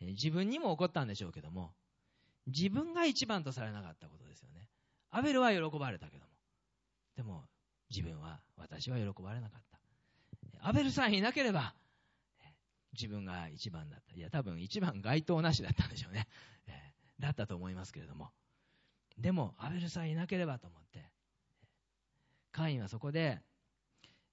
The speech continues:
えー、もちろん自分の一番を捧げなかったということもそうですけども、自分の一番、自分のベストではなく、自分が一番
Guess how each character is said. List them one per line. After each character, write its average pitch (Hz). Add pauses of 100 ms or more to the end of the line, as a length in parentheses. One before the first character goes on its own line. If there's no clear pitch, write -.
え - (520)
ー、 -
も 101
ち 185
ろ 175
ん 127
自 107
分 185
の 220
一 160
番 143
を 107
捧 101
げ 185
な 233
か 311
っ -
た 175
と 147
い -
う 123
こ 113
と 107
も 92
そ 107
う 92
で 80
す -
け 71
ど 71
も、 82 (640)
自 131
分 196
の 220 (420)
一 104
番、 78
自 98
分 160
の 175
ベ 175
ス 175
ト 117
で 98
は 90
な 87
く、 92 (340)
自 147
分 254
が 294
一 214
番 139